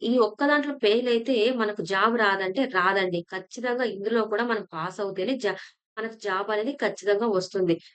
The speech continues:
మరి ఇందులో ఎన్ని మార్కులు ఉంటాయి, అసలు ప్యాటర్న్ అనేది ఎలా ఉంటుంది, ఎలా మనం ఎగ్జామ్ రాయాల్సి వస్తుంది అనేది ఒకసారి చూస్తామండి. చూడండి, ఒక నిమిషం ఇక్కడ మీరు గమనిస్తే, ఇక్కడ ఎన్ని మార్కులకైతే ఉంటుందంటే,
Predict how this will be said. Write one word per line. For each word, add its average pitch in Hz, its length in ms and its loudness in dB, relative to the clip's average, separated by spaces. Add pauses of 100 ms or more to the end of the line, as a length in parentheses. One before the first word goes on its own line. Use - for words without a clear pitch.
(140)
మరి 294 180 -8
ఇందులో 302 320 0 (120)
ఎన్ని 220 260 0
మార్కులు 240 400 0
ఉంటాయి, 202 280 0 (100)
అసలు 262 240 0 (200)
ప్యాటర్న్ 254 400 2
అనేది 262 200 2
ఎలా 202 260 2
ఉంటుంది, 214 380 0 (160)
ఎలా 262 260 4
మనం 262 240 0
ఎగ్జామ్ 226 360 0
రాయాల్సి 202 400 2
వస్తుంది 190 420 -4
అనేది 247 240 -6
ఒకసారి 202 380 -6
చూస్తామండి. 190 580 -4 (500)
చూడండి, 277 140 -6
ఒక 226 120 -6
నిమిషం 226 340 -2
ఇక్కడ 208 240 -4
మీరు 202 200 -2
గమనిస్తే, 208 540 0 (680)
ఇక్కడ 247 140 -4
ఎన్ని 254 300 -2
మార్కులకైతే 262 760 -2
ఉంటుందంటే, 208 640 0